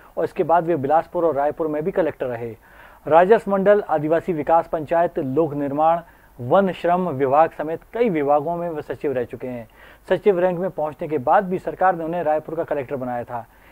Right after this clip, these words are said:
बिलासपुर के मल्टीपर्पज हायर सेकेंडरी स्कूल से उनकी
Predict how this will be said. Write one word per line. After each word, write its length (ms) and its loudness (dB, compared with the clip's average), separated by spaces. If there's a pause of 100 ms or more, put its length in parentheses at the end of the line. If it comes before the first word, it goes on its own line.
(180)
बिलासपुर 400 2
के 240 2 (400)
मल्टीपर्पज 1200 -2
हायर 140 2
सेकेंडरी 400 -4
स्कूल 240 -8
से 120 -6
उनकी 300 -6